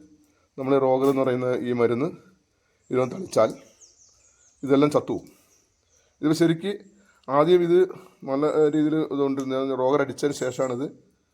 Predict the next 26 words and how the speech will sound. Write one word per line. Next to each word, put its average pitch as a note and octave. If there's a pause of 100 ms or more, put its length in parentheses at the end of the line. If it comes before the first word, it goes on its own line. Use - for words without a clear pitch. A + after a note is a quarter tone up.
(140)
ഇതെല്ലാം D3
ചത്തുപോയതാണ്. A2
ഇപ്പം - (480)
കണ്ടോ, G#2+ (1200)
അപ്പോൾ G#2+
ഇത്രയും, C3+ (680)
ഏ, A#2+ (240)
ഇതുണ്ടായിരുന്നു A2+
ഇതിനകത്ത്. A2 (800)
തുളച്ച് A2+
അകത്ത് A#2
കയറി A2 (320)
അതിൻ്റെ G#2+
അകത്തുള്ള A#2
ഇതൊക്കെ, G#2+ (280)
ഏ, - (240)
ഭക്ഷിച്ചതിന് G2+
ശേഷം B2+ (560)
ഈ - (100)
കൊടി G#2+ (260)
നശിപ്പിക്കുന്ന F3+
രീതിയിലെത്തിയതാണ്. G2 (400)
അപ്പോഴാണ് C3+
റോഗർ G#2+
നമ്മൾ F#2+
അടിക്കുന്നത്. D#2